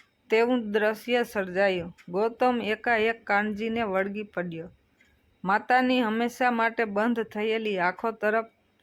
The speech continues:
તેણે દ્રષ્ટિ કરી ને હૃદયમાં ઉભરો આવી ગયો.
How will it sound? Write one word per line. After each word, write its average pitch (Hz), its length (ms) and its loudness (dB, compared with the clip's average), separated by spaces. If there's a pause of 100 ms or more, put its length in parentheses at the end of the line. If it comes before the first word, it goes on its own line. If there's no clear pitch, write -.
(120)
તેણે 226 240 0
દ્રષ્ટિ 202 520 -2
કરી 175 420 -4 (1080)
ને 226 140 2
હૃદયમાં 240 580 4
ઉભરો 226 380 4
આવી 220 320 4
ગયો. 208 540 0